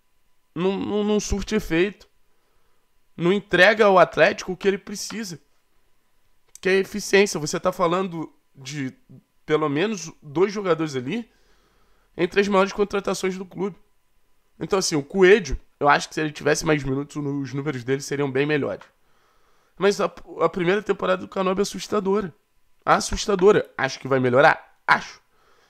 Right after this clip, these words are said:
Acho que fazendo uma pré-temporada, se adaptando, tem tudo pra entregar mais? Acho.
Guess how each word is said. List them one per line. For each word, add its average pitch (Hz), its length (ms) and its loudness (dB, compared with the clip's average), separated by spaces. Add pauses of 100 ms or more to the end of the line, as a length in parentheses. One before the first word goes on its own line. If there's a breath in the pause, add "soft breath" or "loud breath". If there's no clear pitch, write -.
Acho 147 280 4
que 147 200 -6
fazendo 139 340 -2
uma 131 100 0
pré-temporada, 131 680 2
se - 120 -4
adaptando, 131 480 -2
tem 131 200 -6
tudo 135 200 -12
pra - 160 -8
entregar 123 340 -2
mais? 139 320 -2 (560)
Acho. - 380 -2